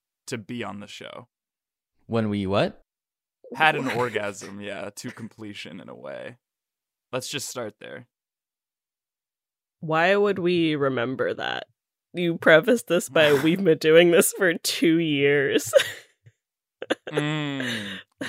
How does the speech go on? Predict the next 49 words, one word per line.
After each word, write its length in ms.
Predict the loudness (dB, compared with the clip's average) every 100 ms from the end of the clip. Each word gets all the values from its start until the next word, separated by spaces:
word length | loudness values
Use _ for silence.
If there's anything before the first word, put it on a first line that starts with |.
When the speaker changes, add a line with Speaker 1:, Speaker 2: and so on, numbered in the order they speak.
| 4
Speaker 1:
that 340 | 8 10 8
is 180 | 2 2
actually 580 | 4 2 0 -4 -2 -4
very 580 | -6 -2 2 4 2 -2
valid. 420 | -4 -4 -4 0
I 160 | 0 0
was 180 | -2
worried 240 | -2 -2 -2
you 60 |
guys 180 | -4 -4
were 60 | -4
gonna 100 | -4
come 180 | -4 -4
at 120 | -2
me 80 | -4
with, 140 | -4
like, 180 | -4 -2
"Oh, 240 | 0 2 2
let's 180 | -2 -2
not 140 | -2
talk 180 | -2 -2
about 220 | -4 -2
this. 240 | -2 -2
Let's 160 | -6 -10
not, 120 | -8
you 60 | -6
know, 120 | -4
that's 220 | -6 -6
too 140 | -8 -4
personal 460 | -2 -4 -4 -4
information." 440 | -4 -6 -8 -8 -18 _ _
What 260 | -4 -2 -2
you 100 | -4
just 240 | -4 -4
said, 220 | 2 2 2
Speaker 3:
It's 100 | 2
Speaker 1:
I 100 | 2
will 80 |
take. 180 | 4 4
Speaker 3:
definitely 440 | 2 0 0 0 -4
that. 360 | -6 -6 -8 -10 _ -6
Speaker 1:
What? 500 | 4 6 6 0 0
Speaker 3:
But 180 | 2 4
also, 880 | 4 2 0 -2 0 0 -2 -4 -6 _ _
<laughs> 540 | -12 -12 -16 -20 _ -10
but 240 | 0 0
also, 640 | 2 2 2 2 2 4 2
I 140 | 2 2
don't 260 | 2 0